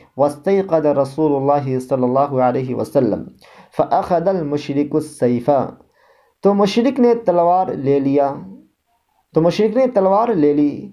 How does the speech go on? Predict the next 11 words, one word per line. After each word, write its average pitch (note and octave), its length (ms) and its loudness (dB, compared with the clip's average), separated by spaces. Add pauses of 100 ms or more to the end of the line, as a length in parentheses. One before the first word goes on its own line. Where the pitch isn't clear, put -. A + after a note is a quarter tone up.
فَأَخَذَ G3+ 360 2
الْمُشْرِكُ G#3 420 -2
السَّيْفَ، A3+ 380 0 (120)
تو G3 80 0
مشرک F#3+ 380 0
نے G#3+ 100 -2
تلوار F3+ 380 0
لے E3+ 220 0
لیا، D#3+ 300 2 (360)
وَسَلَّهُ G3 720 0
مِنْ E3+ 160 0